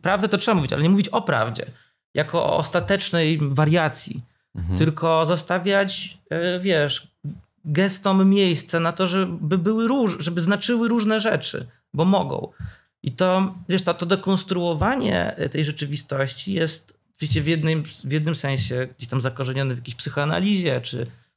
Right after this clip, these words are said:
Speaker 1: czy w innych lakanach, ale
Speaker 2: Chciałem powiedzieć w ogóle, że, że, że twoje podejście wydaje się być bardzo takie psychoanalityczne, y, że gdzieś,
Speaker 1: Myślę,
Speaker 2: y,
Speaker 1: że analityczne jest nawet lepsze, dlatego że,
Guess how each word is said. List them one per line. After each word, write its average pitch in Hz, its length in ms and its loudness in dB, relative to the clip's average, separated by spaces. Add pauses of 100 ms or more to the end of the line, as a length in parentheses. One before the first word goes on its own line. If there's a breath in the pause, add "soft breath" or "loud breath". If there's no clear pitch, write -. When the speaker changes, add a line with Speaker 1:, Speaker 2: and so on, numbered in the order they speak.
(120)
Speaker 1:
czy - 120 -10
w 127 100 -2
innych 170 500 2
lakanach, 135 760 0
ale 165 500 2
Speaker 2:
Chciałem 107 260 2
powiedzieć 117 280 6
w 113 60 2
ogóle, 120 200 4
że, 90 300 4
że, 80 320 4
że 80 180 4
twoje 78 340 2 (800)
podejście 87 640 2
wydaje 69 360 2
się 67 100 -4
być 73 140 0
bardzo 65 360 -2
takie 67 380 0
psychoanalityczne, 65 1160 -2 (160)
y, 65 140 -4 (220)
że 69 340 0
gdzieś, 73 360 -2
Speaker 1:
Myślę, 73 260 2
Speaker 2:
y, - 20 4
Speaker 1:
że - 100 4
analityczne 285 640 0
jest 269 140 -2
nawet 247 260 0
lepsze, 196 360 -2
dlatego 233 380 -2
że, 160 300 2